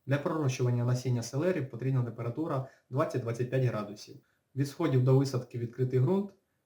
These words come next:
пот-, потрібно їй сімдесят, вісімдесят,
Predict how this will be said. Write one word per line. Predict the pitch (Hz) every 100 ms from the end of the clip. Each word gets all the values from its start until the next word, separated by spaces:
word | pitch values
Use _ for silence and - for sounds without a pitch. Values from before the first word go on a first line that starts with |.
| _ -
пот-, | 117 117 _ _ _ _ 123 -
потрібно | 131 131 160 151
їй | 123 117
сімдесят, | 113 123 123 123 - 151 156 -
вісімдесят, | 123 123 117 113 - 127 127